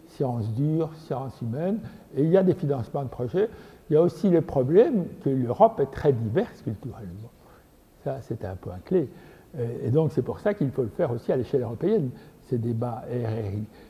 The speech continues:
Euh, quand vous regardez, par exemple, le nucléaire, la perception du nucléaire est assez totalement différente entre la France et l'Allemagne. Quand vous regardez les O G M, la perception des O G M est différente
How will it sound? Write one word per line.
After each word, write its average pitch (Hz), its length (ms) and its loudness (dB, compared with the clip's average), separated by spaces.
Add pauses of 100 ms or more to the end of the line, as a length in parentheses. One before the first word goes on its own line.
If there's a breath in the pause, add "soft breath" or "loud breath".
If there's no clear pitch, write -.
(180 loud breath)
Euh, 113 360 -10 (120)
quand 135 160 -2
vous 156 120 0
regardez, 143 400 0
par 143 140 0
exemple, 139 320 -2
le 131 80 0
nucléaire, 131 580 -2 (400 loud breath)
la 131 120 -6
perception 147 480 0
du 131 100 -2
nucléaire 131 500 -2
est 120 360 -4 (220)
assez 156 400 -2
totalement 131 520 -2
différente 139 600 0
entre 123 420 2 (360 loud breath)
la 113 100 -4
France 190 440 0
et 131 60 -2
l'Allemagne. 190 420 -2 (500 loud breath)
Quand 135 140 2
vous 147 80 4 (120)
regardez 147 520 0
les 147 180 2
O 143 80 6
G 127 140 0
M, 240 320 2
la 127 760 -6
perception 147 600 0
des 131 200 0
O 131 80 2
G 131 120 0
M 190 180 4
est 135 40 0
différente 143 520 2